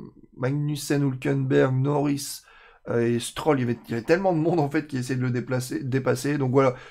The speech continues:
c'est lui qu'on a vu le plus finalement, alors qu'on n'entendait pas grand-chose. Donc je lui accorde ce petit point bonus. Euh, si ça vous plaît pas, c'est pareil,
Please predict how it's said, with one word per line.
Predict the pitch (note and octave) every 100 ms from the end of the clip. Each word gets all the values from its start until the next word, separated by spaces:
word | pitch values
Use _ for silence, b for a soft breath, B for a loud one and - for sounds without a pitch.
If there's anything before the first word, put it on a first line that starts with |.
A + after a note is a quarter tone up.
| B
c'est | - -
lui | F#3 G#3
qu'on | G#3 G3
a | F3+
vu | E3+
le | F3+ F3 -
plus | - A#3 B3+ - - -
finalement, | - F3 F3 F3+ F3+
alors | D3+ D3+
qu'on | D3+
n'entendait | D3 D3+ D3
pas | C#3+ D3
grand-chose. | C#3+ C#3+ E3+
Donc | D#3 C#3
je | C#3+
lui |
accorde | D#3+ D#3 D3+
ce | - D#3
petit | - D#3
point | C#3+ D#3+
bonus. | D3 C3+ C3+ D#3 - b b b b -
Euh, | G#2+ G#2 G2 G2+
si | G#2+ -
ça | G#2+
vous | A#2
plaît | -
pas, | G#2 G#2+
c'est | - -
pareil, | E2 -